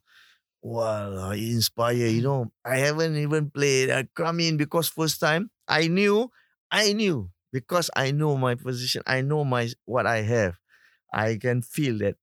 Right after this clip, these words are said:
today is the day, you know. And I played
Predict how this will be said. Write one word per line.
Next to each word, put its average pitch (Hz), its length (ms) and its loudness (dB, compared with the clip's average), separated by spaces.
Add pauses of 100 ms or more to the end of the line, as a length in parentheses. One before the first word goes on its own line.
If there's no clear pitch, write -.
(120)
today 113 380 -2
is 101 160 -4
the 95 80 -2
day, 92 400 -4 (960)
you 98 160 -2
know. 120 260 -4 (960)
And 95 220 -2
I 104 160 0
played 127 320 -4